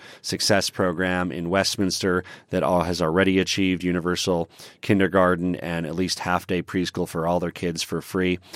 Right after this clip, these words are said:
We can fund it out of future savings to the system. Uh, certainly, we'll have to see what the voters do in terms of setting the tone for the next administration. But as a candidate for governor, I, I'm really focused on what we could accomplish working with the state legislature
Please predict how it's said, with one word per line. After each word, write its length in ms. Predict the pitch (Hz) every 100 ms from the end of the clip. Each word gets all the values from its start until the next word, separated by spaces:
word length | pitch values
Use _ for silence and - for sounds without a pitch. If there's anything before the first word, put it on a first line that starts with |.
| - -
We 140 | 90 92
can 160 | 87
fund 240 | 76 101 95
it 100 | 92
out 160 | 87
of 80 | 82
future 380 | - 98 - 85
savings 560 | - 95 90 90 85 -
to 100 | 73
the 100 | 78
system. 520 | - 98 - 85 85 - - - -
Uh, 160 | 110
certainly, 380 | 101 - 170 135
we'll 160 | 110 104
have 280 | 110 107 -
to 100 | 92
see 280 | - 123
what 160 | 110 98
the 80 | 92
voters 400 | 95 98 87 76
do 380 | 127 165 101 80
in 120 | 87
terms 320 | - 95 87
of 260 | 92 80 -
setting 280 | - 101
the 80 | 90
tone 240 | 85 98 90
for 100 | 85
the 100 | 90
next 300 | 92 87 92
administration. 680 | 87 82 - 117 135 85 82 - - -
But 220 | 98 92
as 140 | 95 92
a 60 |
candidate 400 | - 127 95 92
for 120 | - 85
governor, 480 | 135 175 107 85 85
I, 160 | 92 90
I'm 160 | 92
really 180 | 98 95
focused 380 | - 92 90 -
on 120 | 87
what 120 | 85
we 140 | 85 101
could 160 | -
accomplish 520 | 85 90 85 92 85
working 220 | 90 85 90
with 120 | 82
the 60 |
state 280 | 82 85 73
legislature 640 | 92 117 131 151 143 151